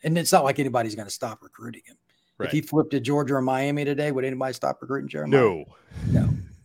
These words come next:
Speaker 1: So he's the best player in the country.
Speaker 2: He'll get a call from Deion Sanders on signing day. Like, no, no one's gonna stop recruiting this guy.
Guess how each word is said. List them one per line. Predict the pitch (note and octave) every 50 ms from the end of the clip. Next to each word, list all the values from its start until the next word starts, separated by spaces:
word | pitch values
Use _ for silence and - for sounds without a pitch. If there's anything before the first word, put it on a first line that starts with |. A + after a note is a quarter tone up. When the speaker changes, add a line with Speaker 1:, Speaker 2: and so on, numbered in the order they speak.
| _ _ _ _ _ _ _ _
Speaker 1:
So | - - - - -
he's | C3+ C#3+ C#3+
the | D3+
best | D3 D3 C3 -
player | - C3+ B2
in | A2
the | G#2+
country. | - A2+ G2+ - - -
Speaker 2:
He'll | D3 C#3+
get | C3 C#3+ C3+
a | C3+
call | - C#3 C#3 C3
from | - C3+ A#2+
Deion | A2 A#2+ B2 A2+ A2 G#2 -
Sanders | - B2 B2 B2 A#2+ B2 A#2+ G#2+
on | G#2+ G2 F#2+
signing | - - B2 A#2 A#2 A2+ A2 A2+ G#2+
day. | G#2 G#2 G#2 G#2
Like, | G2+ G2+ F#2+ A#2
no, | A#2 B2
no | B2+ B2+ B2
one's | A#2+ A2 G2 -
gonna | - F#2+ F2
stop | - - F#2+ E2 D#2 - -
recruiting | D#2+ - - F2+ E2 D#2+ D2
this | C#2+ C#2 -
guy. | _ E2 D#2 D#2